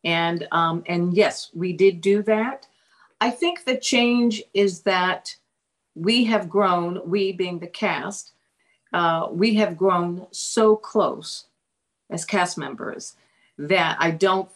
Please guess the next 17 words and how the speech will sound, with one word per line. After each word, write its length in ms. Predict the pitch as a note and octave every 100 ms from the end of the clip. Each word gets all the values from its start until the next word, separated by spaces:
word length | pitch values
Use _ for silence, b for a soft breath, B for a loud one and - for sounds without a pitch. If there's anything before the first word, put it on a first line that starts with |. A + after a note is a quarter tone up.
| -
think 220 | G3+ G3+
of 160 | G3 F#3
us 200 | F3+ F3+
as 120 | F3
cast 500 | - - E3 E3+ -
members. 760 | F3+ F3 F3+ F3+ F3 F3 F3 - D#3+
We 240 | E3+ E3+
are, 300 | E3 D#3+ -
um, 260 | D3+ D3+ D3+ b b
you 120 | G3
know, 120 | F3 E3
that 140 | D#3+
old 180 | D#3+ E3
cliche, 400 | - E3 E3 D#3
"Oh, 140 | C#4 E4+
we're 180 | G3+ C4+
family." 540 | - A3 G3+ C#3+